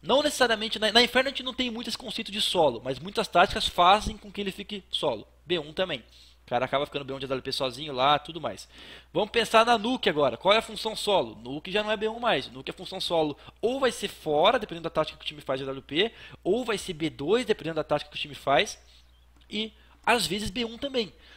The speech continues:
Tá? Não sei se vocês sabem jogar com B um solo, mas existe o jogo com B um solo. Algumas táticas da Nuke, a galera vai aprender isso na G A,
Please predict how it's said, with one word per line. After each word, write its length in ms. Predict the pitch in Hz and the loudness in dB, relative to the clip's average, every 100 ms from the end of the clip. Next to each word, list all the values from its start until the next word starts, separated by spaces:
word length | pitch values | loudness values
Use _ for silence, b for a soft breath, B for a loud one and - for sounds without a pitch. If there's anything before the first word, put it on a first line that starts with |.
| B - | B -4
Tá? 100 | 139 | -4
Não 80 | |
sei 140 | - 180 | -4 -6
se 100 | 214 | -4
vocês 160 | 233 | -2
sabem 260 | - 180 170 | 0 0 0
jogar 200 | 160 160 | -6 -8
com 120 | 170 | -6
B 120 | 147 | -6
um 120 | 147 151 | -6 -6
solo, 460 | - 156 220 147 - | -2 0 -2 -6 -10
mas 180 | 123 170 | -10 -8
existe 400 | 147 147 170 214 | -10 -8 -8 -6
o 40 | |
jogo 220 | 151 160 | -8 -10
com 60 | 185 | -10
B 100 | 180 | -12
um 100 | 196 | -8
solo. 340 | - 156 117 b b b | -4 -4 -4 b b b
Algumas 320 | 123 156 185 | -10 -6 0
táticas 320 | 180 180 170 | 2 2 -2
da 120 | 139 | -8
Nuke, 280 | 131 185 180 | -8 -8 -2
a 60 | 143 | 4
galera 200 | 143 165 | 6 4
vai 60 | |
aprender 260 | 165 165 147 | 2 -4 -6
isso 120 | 151 | -6
na 80 | 139 | -6
G 160 | 131 135 | 2 4
A, 180 | 196 | 4